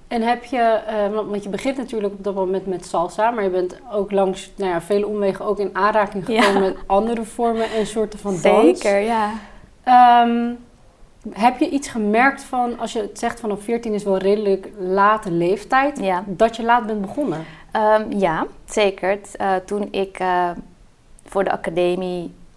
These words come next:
Speaker 2: een auditie deed, toen was ik net te oud. Dus het, eh, het heeft
Speaker 1: Welke
Speaker 2: wel
Speaker 1: academie is dat?
Speaker 2: Eh, Hogeschool voor de Kunst in Amsterdam.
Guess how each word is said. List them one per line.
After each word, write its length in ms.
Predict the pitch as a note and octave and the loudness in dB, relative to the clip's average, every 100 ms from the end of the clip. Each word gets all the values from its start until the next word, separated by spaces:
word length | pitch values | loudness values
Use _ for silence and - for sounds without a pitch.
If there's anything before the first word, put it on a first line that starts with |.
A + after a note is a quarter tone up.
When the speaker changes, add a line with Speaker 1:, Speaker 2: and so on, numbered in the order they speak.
| - | -10
Speaker 2:
een 100 | - | -6
auditie 420 | E3+ E3 A3 F4 | -4 -4 0 2
deed, 320 | A3 E3+ F3 | 4 4 2
toen 100 | G3+ | -2
was 180 | F3 F3 | -6 -6
ik 100 | - | -4
net 160 | F#3+ F#3+ | -4 -4
te 80 | - | -2
oud. 420 | F3 G#3 G3 - - - - - - - - | 0 0 0 -8 -20 -20 -20 -20 -20 -18 -8
Dus 300 | F3 F3 - | -6 -6 -8
het, 120 | F3+ - | -8 -4
eh, 120 | F3+ | -2
het 140 | F3+ | -2
heeft 160 | F#3 G3+ | 0 0
Speaker 1:
Welke 160 | G#3 G3+ | 0 2
Speaker 2:
wel 100 | G3+ | 4
Speaker 1:
academie 400 | G#3 G#3 A#3 B3 | 2 -2 -4 -6
is 140 | B3 | -8
dat? 120 | D#4+ F#4 | -10 -4
Speaker 2:
Eh, 420 | G3+ G3+ G3 F#3+ | -2 0 0 0
Hogeschool 320 | G#3+ G#3+ A3 | -2 -2 -8
voor 120 | G#3 | -6
de 60 | G3+ | -8
Kunst 300 | - F#3+ - | -6 -8 -8
in 100 | - | -8
Amsterdam. 520 | - - E3+ E3+ E3 | -8 -10 -10 -10 -10